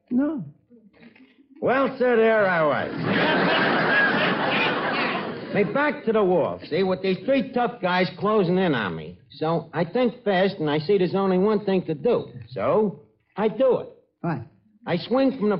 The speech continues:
Speaker 2: floor and knock all three of them out with one punch.
Speaker 1: Three with one punch? Now,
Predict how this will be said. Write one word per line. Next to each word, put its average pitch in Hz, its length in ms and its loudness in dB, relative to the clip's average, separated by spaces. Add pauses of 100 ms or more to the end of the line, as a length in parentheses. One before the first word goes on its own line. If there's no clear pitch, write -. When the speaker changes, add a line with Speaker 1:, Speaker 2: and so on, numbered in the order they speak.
Speaker 2:
floor 214 360 2
and 202 100 2
knock 220 260 -2
all 262 400 2
three 240 220 4
of 208 60 4
them 175 160 -2
out 190 180 -4
with 143 140 -2
one 175 320 -2
punch. - 440 -8 (1120)
Speaker 1:
Three 254 220 2
with 208 160 2
one 269 320 0
punch? 392 300 -2 (1080)
Now, 151 400 -2